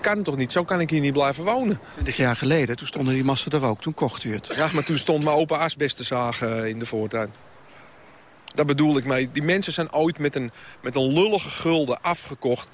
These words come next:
Speaker 1: voor horizonvervuiling boven hun woning. Een waardeverminderingje van helemaal niks. En dat is heel lang geleden. Maar toen zaagde mijn opa asbest en mijn vader sloeg de kwast boven de sloot uit. Dat mag niet meer.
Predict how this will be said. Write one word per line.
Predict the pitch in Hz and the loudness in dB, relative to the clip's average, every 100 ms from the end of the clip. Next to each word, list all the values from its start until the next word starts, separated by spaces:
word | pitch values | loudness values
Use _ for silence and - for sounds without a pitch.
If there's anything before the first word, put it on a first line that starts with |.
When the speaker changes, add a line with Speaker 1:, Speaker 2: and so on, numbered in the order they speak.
| - | -20
Speaker 1:
voor | - 143 | -2 2
horizonvervuiling | 127 156 190 156 147 120 - 131 123 123 127 | 4 4 4 2 -4 -8 -10 -4 -2 -2 0
boven | 135 127 123 | 0 0 -2
hun | 143 | 0
woning. | 196 202 120 104 - - | 2 2 -2 -4 -16 -12
Een | 117 127 | -6 0
waardeverminderingje | 175 220 180 - 139 139 131 123 120 - 117 | 2 2 -2 -6 -4 -2 0 -2 -2 -2 -4
van | 123 | -4
helemaal | 123 131 120 | -2 -2 -2
niks. | 120 107 - - - - - - - - - - - - - - - | -2 -4 -6 -10 -20 -20 -20 -20 -20 -20 -20 -20 -20 -20 -20 -20 -14
En | 120 | -2
dat | 151 | -2
is | |
heel | 147 165 | 0 0
lang | 151 127 | 0 -2
geleden. | 135 165 170 113 - - - - - - - - - - - - | -4 -2 -2 -4 -10 -20 -20 -20 -20 -20 -20 -20 -20 -20 -20 -4
Maar | 147 175 | -2 0
toen | - | 0
zaagde | 220 220 208 185 | 0 0 0 -2
mijn | 170 160 | -4 0
opa | 170 170 | 0 0
asbest | - 156 135 135 - | -2 -2 0 -2 0
en | |
mijn | 131 127 | -6 -2
vader | 160 160 151 | 0 0 -2
sloeg | 151 131 | -4 -4
de | 120 | -4
kwast | 143 139 | -2 -2
boven | - 117 110 | -2 -2 -4
de | 107 | -8
sloot | - 110 107 | -2 -2 0
uit. | 110 101 - - | -2 -4 -8 -12
Dat | - 208 | 0 0
mag | 202 180 | 2 0
niet | 143 127 | 0 0
meer. | 123 | 0